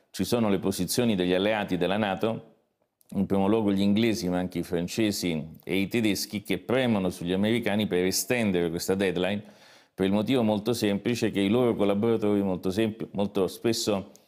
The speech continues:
sono altrettanti, stiamo parlando di migliaia di afghani, ma non si trovano a Kabul,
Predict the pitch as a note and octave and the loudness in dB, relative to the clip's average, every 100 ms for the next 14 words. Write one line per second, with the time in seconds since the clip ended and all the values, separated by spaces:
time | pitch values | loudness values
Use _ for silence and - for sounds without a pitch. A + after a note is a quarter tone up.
0 | - - - A2 G2+ G2 F#2+ - G#2+ G2 | -20 -8 -2 2 2 0 0 0 -2 -2
1 | G2+ F#2+ F2 F#2+ G2 F2+ F#2 F#2 G#2 G2 | -2 0 0 0 0 0 0 0 0 0
2 | F#2 G2+ G2+ G2+ F#2+ F#2+ F#2+ F#2+ A2 A#2+ | 0 -2 0 0 0 0 0 0 0 0
3 | A#2 A#2 A#2 G2+ G2 B2+ A2+ G2+ G2+ A2 | -2 0 2 2 0 -2 0 2 2 0